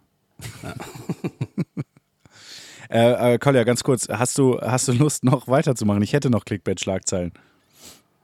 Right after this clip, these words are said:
Speaker 1: Ja, komm, eine noch.
Speaker 2: Eine noch,
Speaker 1: Ah, dann
Speaker 2: okay,
Speaker 1: reicht.
Speaker 2: warte. Okay, dann, dann, ähm,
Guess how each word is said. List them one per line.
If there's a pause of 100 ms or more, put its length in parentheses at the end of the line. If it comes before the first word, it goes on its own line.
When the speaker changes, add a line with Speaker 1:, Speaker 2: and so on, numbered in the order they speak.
Speaker 1:
Ja,
komm,
eine
noch. (400)
Speaker 2:
Eine
noch,
Speaker 1:
Ah,
dann
Speaker 2:
okay,
Speaker 1:
reicht. (200)
Speaker 2:
warte.
Okay,
dann,
dann,
ähm,